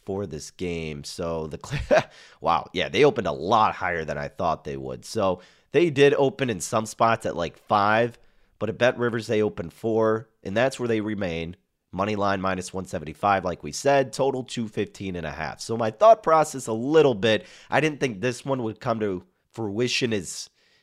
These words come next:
is, or is likely that this one would come to fruition in the sense that it would be a good hedging opportunity, but I didn't think the Clippers would immediately open at four. I thought it'd maybe be, like, two and a half or something. But regardless, we're still sitting on a ticket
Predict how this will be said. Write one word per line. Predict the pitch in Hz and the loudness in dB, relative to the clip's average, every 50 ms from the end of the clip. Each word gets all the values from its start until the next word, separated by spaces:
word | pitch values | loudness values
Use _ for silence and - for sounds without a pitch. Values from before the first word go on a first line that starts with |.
| _ _ | _ _
is, | - 107 104 104 - | -4 -4 -4 -2 -2
or | - 139 135 | -2 0 0
is | 131 127 110 - | 0 0 -2 -4
likely | 110 110 131 139 131 117 - 139 143 | -2 2 4 4 2 2 -2 -4 0
that | 139 135 131 135 | 0 0 0 0
this | 135 131 - - | -2 -6 -6 -6
one | 135 131 123 | -8 -6 -6
would | 131 131 | -8 -6
come | - 151 131 123 | -6 -6 -4 -4
to | 127 | -6
fruition | - - 123 123 127 123 123 - 135 127 131 - | -6 -4 -4 -2 -2 -4 -4 -4 -6 -6 -6 -6
in | - 113 | -6 -6
the | 107 101 | -8 -8
sense | - - 117 107 - - | -6 -4 -4 -4 -4 -4
that | 107 92 | -4 -4
it | 101 | -4
would | 98 82 | -4 -4
be | 85 101 | -6 -6
a | 92 78 | -6 -4
good | - 95 82 | -4 -6 -6
hedging | - - 101 104 95 117 117 | -4 -2 -2 -2 -2 -2 0
opportunity, | 113 117 117 - 113 - - 127 120 117 113 | 0 0 0 -2 -4 -6 -6 -8 -6 -6 -6
but | 92 - | -6 -6
I | 82 95 | -6 -4
didn't | 131 165 127 | -4 -4 -4
think | 113 107 - | -6 -8 -10
the | - | -10
Clippers | - - 101 76 65 87 80 73 | -12 -10 -10 -8 -8 -8 -10 -10
would | 76 76 | -10 -10
immediately | 69 69 78 85 95 104 98 95 - 78 82 80 73 | -10 -10 -10 -8 -8 -6 -6 -6 -6 -6 -8 -6 -6
open | 76 76 - - 71 | -6 -8 -8 -10 -10
at | 69 65 - | -10 -12 -8
four. | - 95 123 151 165 | -2 2 4 4 6
I | 156 117 | 4 4
thought | - 123 117 113 | 2 2 2 2
it'd | 107 95 | 0 -2
maybe | 95 95 101 98 90 | -2 -2 -2 -2 -4
be, | 85 87 101 | -4 -4 -4
like, | 98 92 85 78 - - - - _ _ - | -4 -4 -4 -6 -8 -14 -20 -20 _ _ -12
two | - 135 120 | -8 -4 -2
and | 123 113 | -2 -2
a | 87 | -2
half | 85 95 95 85 73 73 - | 0 0 0 0 0 -2 -6
or | 71 62 | -12 -16
something. | - - 69 60 - _ - - - _ _ _ _ _ _ _ _ _ _ - | -14 -14 -16 -16 -16 _ -20 -20 -20 _ _ _ _ _ _ _ _ _ _ -2
But | - 139 | 0 2
regardless, | 160 202 160 185 185 175 151 110 - - - - | 2 4 6 6 6 6 6 2 -2 -10 -12 -8
we're | 117 131 | -6 -6
still | 120 - - 165 170 156 | -6 -4 -4 -4 -4 -4
sitting | 143 - - 147 143 139 135 | -2 -2 0 0 2 2 2
on | 131 120 | 2 0
a | 101 87 | 0 -4
ticket | - - - 190 180 - - - 80 73 - | -6 -8 -6 -6 -6 -4 -4 -6 -6 -6 -8